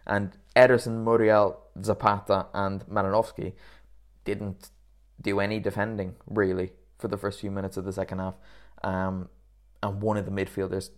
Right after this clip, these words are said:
was kinda responsible for connecting it up, either De Roon or Koopmeiners. But then they got their goal. It worked. The, the space that having more players up there created allowed Koopmeiners to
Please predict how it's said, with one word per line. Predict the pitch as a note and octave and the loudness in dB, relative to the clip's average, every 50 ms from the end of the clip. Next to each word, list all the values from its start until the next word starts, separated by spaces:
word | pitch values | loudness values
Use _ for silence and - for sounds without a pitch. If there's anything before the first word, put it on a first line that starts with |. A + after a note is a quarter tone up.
| - | -16
was | - G#2 - | -16 -12 -6
kinda | - G2+ F#2 - | -4 -4 -4 -4
responsible | F#2 F#2+ - - G2 G2 F#2+ - - G2 | -6 -6 -4 -2 -2 -2 -2 -4 -6 -6
for | - G2 F#2+ | -6 -6 -8
connecting | - G#2+ G2+ F#2+ F#2 - - F#2+ | -6 -4 -4 -4 -6 -6 -6 -4
it | F#2+ G2 | -2 -2
up, | F#2+ - | -2 -2
either | G2 F#2+ - F#2+ | -2 -6 -6 -6
De | F#2+ G2 | -4 -2
Roon | G2 G2 G2 G2 F#2+ | 0 0 0 0 -2
or | F#2+ | -4
Koopmeiners. | - A2+ - - - G#2+ G#2 G2 - - - - - - - - - - - - | -4 -4 -4 -4 -4 -6 -6 -8 -10 -14 -20 -20 -20 -20 -20 -20 -20 -16 -4 2
But | C#3+ - - | 2 2 4
then | - D#3+ E3 E3+ E3 D#3+ D#3 - - - - - - - - - - - - - _ _ _ _ - | 4 2 2 2 -2 -4 -6 -10 -16 -20 -20 -20 -20 -20 -20 -20 -20 -20 -20 -20 _ _ _ _ -6
they | B2+ C3 A#2+ | 0 0 4
got | A#2 C#3+ C#3 C3+ | 4 4 4 2
their | C3 A#2 | 0 -2
goal. | A#2+ C3+ D3 D3+ D3 D#3 D#3+ D3+ D#3 - - - _ _ _ - | 2 2 4 6 6 4 2 0 -4 -8 -20 -20 _ _ _ -4
It | A#2+ A2 E2 | -2 -2 -2
worked. | G#2 B2 D#3+ E3 D3+ D#3+ - - - - - - - _ _ | 0 0 0 0 0 -2 -8 -20 -20 -20 -20 -20 -20 _ _
The, | - A2+ - - - | -14 -14 -12 -10 -8
the | A2+ G#2 | -8 -6
space | - - - - C3+ C#3 C3 C3 - | -6 -6 -6 -4 -4 -4 -4 -6 -8
that | - - - | -6 -6 -2
having | A2+ A2+ A2+ A#2 A#2 A2+ | 0 0 -2 -2 -2 -4
more | A2+ A2+ A2+ A2+ | -2 -2 -2 -2
players | - A2+ A2 G#2+ G#2+ G#2+ A#2 | -2 0 0 0 0 -2 -4
up | A#2 - - | -6 -4 0
there | A#2 A2+ A2 A2 G2+ - - - | 2 2 4 2 2 0 -6 -16
created | - - - G2+ A2 A#2 A#2+ A#2 A2+ G#2 | -14 -8 -4 0 0 2 2 0 0 0
allowed | G#2 A2 A2 G#2 - - | 2 2 2 2 0 0
Koopmeiners | A2 - - F2+ G2 G2+ G2 G2 - | -4 -4 -2 -2 -4 -4 -4 -4 -2
to | G#2+ G2+ | -2 -2